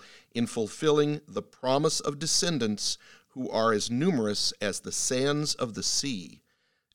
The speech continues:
as indicated in Genesis thirty-two, verse twelve. Only one problem. Sarah, like many other biblical women, is barren.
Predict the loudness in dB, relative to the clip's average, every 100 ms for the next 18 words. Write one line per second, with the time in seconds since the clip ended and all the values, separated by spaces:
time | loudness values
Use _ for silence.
0 | _ -6 -2 -2 -2 -4 -2 -2 -2 -4
1 | -2 -2 -2 -6 -2 -2 0 -2 -2 -6
2 | -2 -2 -2 -6 -6 -6 -6 -12 _ -16
3 | -12 -12 -10 -12 -12 -18 _ _ _ _
4 | _ _ _ _ _ _ _ _ 4 4
5 | 4 2 2 2 0 2 -2 -12 _ _
6 | _ _ _ -2 2 6 6 4 0 0
7 | 0 2 4 4 2 0 0 -6 -6 -4
8 | -4 -4 -6 -10 _ -12 -12 -4 0 2
9 | 2 -2 -12